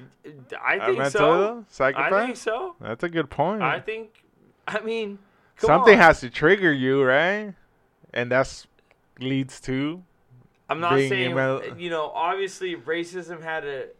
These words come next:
Speaker 1: a, a play in it, but Jesus Christ,
Speaker 2: Yeah,
Speaker 1: dude.
Speaker 2: 'cause he went to three, like, it had to be spa, like, he couldn't go into, like,
Speaker 1: Look, look, I'm
Speaker 2: Uh,
Speaker 1: gonna tell you right now.
Speaker 2: a spa, a Starbucks.
Speaker 1: Look, I'm gonna tell you right now.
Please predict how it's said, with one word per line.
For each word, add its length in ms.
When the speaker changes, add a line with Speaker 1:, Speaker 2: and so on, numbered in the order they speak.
Speaker 1:
a, 400
a 40
play 460
in 120
it, 320
but 540
Jesus 380
Christ, 440
Speaker 2:
Yeah, 160
Speaker 1:
dude. 320
Speaker 2:
'cause 180
he 100
went 220
to 120
three, 400
like, 200
it 120
had 160
to 60
be 160
spa, 520
like, 340
he 140
couldn't 220
go 160
into, 200
like, 400
Speaker 1:
Look, 480
look, 360
I'm 80
Speaker 2:
Uh, 60
Speaker 1:
gonna 100
tell 140
you 120
right 160
now. 180
Speaker 2:
a 80
spa, 500
a 40
Starbucks. 1000
Speaker 1:
Look, 340
I'm 140
gonna 100
tell 140
you 100
right 200
now. 180